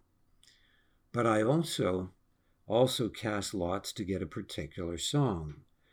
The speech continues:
out of a hymn book of one thousand eighty hymns by Lifestream Ministry. Um, and that's songs from throughout church history, worship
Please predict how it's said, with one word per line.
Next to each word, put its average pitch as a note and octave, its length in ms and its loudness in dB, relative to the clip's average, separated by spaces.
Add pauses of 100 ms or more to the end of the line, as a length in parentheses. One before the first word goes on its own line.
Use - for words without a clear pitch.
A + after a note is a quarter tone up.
(400)
out G#2 160 2
of F#2+ 80 0
a G2+ 80 0
hymn E3 300 2
book F#2+ 200 0
of G2 80 0
one G#2 220 4
thousand G#2 420 2
eighty G2+ 220 4
hymns G2+ 360 2
by F#2 180 0
Lifestream F#2+ 640 0
Ministry. F2 580 -4 (1200)
Um, G1+ 600 -2 (920)
and G2 440 4 (1300)
that's C3+ 260 2
songs A2+ 680 0
from G#2 200 0
throughout G#2+ 320 0
church - 320 -4
history, F#2+ 420 -2
worship F2 440 -4